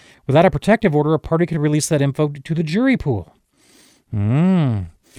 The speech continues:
Federal prosecutor Thomas Windham said Friday the restrictions were necessary to prevent the improper dissemination of in-, materials, including to the public. Well, you know they're gonna leak.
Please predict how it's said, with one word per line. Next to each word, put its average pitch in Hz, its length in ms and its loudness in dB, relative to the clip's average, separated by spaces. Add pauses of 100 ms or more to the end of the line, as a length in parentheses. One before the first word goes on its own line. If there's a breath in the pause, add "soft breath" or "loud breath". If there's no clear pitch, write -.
(260 soft breath)
Federal 170 280 6
prosecutor 175 460 2
Thomas 156 400 2
Windham 190 280 4
said 156 220 0
Friday 196 300 4
the 151 80 2
restrictions 165 480 -2
were 147 100 -2
necessary 139 520 0
to 156 60 -2
prevent 135 360 -2
the 143 160 -4
improper 143 520 -4 (340 soft breath)
dissemination 156 840 2
of 127 140 0
in-, 117 120 -4 (140)
materials, 156 460 2
including 165 360 2
to 139 120 -4
the 127 80 -2
public. 147 380 0 (280 loud breath)
Well, 156 80 4
you 170 120 6
know 196 200 8
they're 156 160 6
gonna 170 220 4
leak. 127 300 2